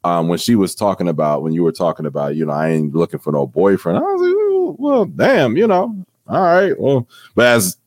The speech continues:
we got to know each other, I'm like, "Oh, okay, I get it." 'Cause I was like, "Yeah, you know, we in our thirties, you know what I'm saying? It is a little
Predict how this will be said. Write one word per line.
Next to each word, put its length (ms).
we 120
got 220
to 80
know 300
each 160
other, 260
I'm 160
like, 180
"Oh, 800
okay, 200
I 140
get 240
it." 100
'Cause 400
I 220
was 80
like, 240
"Yeah, 380
you 240
know, 120
we 160
in 80
our 220
thirties, 760
you 120
know 80
what 260
I'm 60
saying? 680
It 60
is 240
a 80
little 440